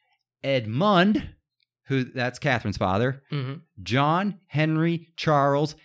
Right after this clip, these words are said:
Speaker 1: Henry the Younger, Richard, Elizabeth, who's
Speaker 2: Mm-hmm.
Speaker 1: Anne's mother,
Speaker 2: Mm.
Speaker 1: and Muriel. Those are
Speaker 2: Muriel.
Speaker 1: the first ten children. Then Elizabeth passes away,
Speaker 2: Mm.
Speaker 1: and Thomas marries her cousin Agnes. <laughs>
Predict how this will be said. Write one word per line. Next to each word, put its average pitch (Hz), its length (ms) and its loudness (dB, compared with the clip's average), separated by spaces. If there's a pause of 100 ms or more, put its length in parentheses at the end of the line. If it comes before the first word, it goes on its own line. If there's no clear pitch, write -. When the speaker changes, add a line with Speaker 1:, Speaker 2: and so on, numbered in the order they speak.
Speaker 1:
Henry 175 380 2
the 202 100 0
Younger, 151 540 2 (180)
Richard, 151 580 2 (220)
Elizabeth, 165 760 0
who's 127 220 -6
Speaker 2:
Mm-hmm. 117 140 -10
Speaker 1:
Anne's 120 320 -6
mother, 113 500 -4
Speaker 2:
Mm. 135 360 -6 (140)
Speaker 1:
and 139 280 -4
Muriel. 190 480 -8 (440)
Those 151 120 -8 (180)
are 196 40 -6
Speaker 2:
Muriel. 202 40 -8
Speaker 1:
the 220 60 -8
first 247 380 -6
ten 101 200 -8
children. 90 380 -16 (420)
Then 139 580 -6
Elizabeth 160 480 -6
passes 151 460 -8
away, 180 600 -6 (240)
Speaker 2:
Mm. 135 560 -10
Speaker 1:
and 123 200 -2
Thomas 156 720 -2 (420)
marries 147 680 -4 (280)
her 208 180 0
cousin 151 600 -4 (180)
Agnes. 110 600 -8
<laughs> - 360 -20